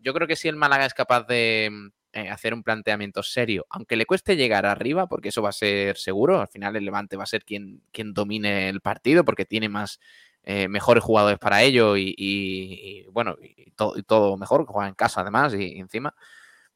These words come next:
pues, si el Málaga es capaz de aguantar un poco, yo creo que el Levante al final, eh, le, le pueden comer un poco los nervios también. Recordemos que el Levante tiene que, que ganar, eh, está obligado a ganar para...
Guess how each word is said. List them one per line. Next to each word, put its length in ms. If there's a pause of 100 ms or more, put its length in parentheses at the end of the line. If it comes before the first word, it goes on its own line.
pues, 840 (340)
si 200
el 80
Málaga 240
es 80
capaz 180
de 60
aguantar 340
un 120
poco, 200
yo 140
creo 120
que 80
el 120
Levante 560 (720)
al 120
final, 440
eh, 300 (220)
le, 340
le 120
pueden 260
comer 240
un 80
poco 180
los 140
nervios 260
también. 400
Recordemos 380
que 80
el 40
Levante 220
tiene 240
que, 400
que 140
ganar, 640
eh, 100
está 240
obligado 400
a 40
ganar 340
para... 420